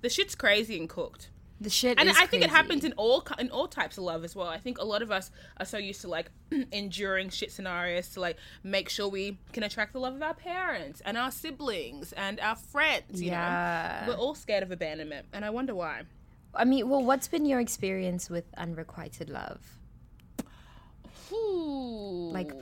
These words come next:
Speaker 2: personally.
Speaker 1: I'm pretty good at, like, um, deluding myself into thinking I don't like people to
Speaker 2: <laughs>
Speaker 1: avoid, <laughs> to avoid the loss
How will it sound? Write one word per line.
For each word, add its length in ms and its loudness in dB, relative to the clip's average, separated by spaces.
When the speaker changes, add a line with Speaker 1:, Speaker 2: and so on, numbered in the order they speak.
Speaker 2:
personally. 540 -4
Speaker 1:
I'm 140 -2
pretty 140 -4
good 220 0
at, 160 0
like, 320 -2
um, 600 -6
deluding 400 -6
myself 420 -6
into 140 -14
thinking 260 -4
I 60 2
don't 240 -2
like 240 -2
people 440 -6
to 160 6
Speaker 2:
<laughs> 60 8
Speaker 1:
avoid, 460 6
<laughs> 680 6
to 100 8
avoid 300 8
the 120 6
loss 720 -2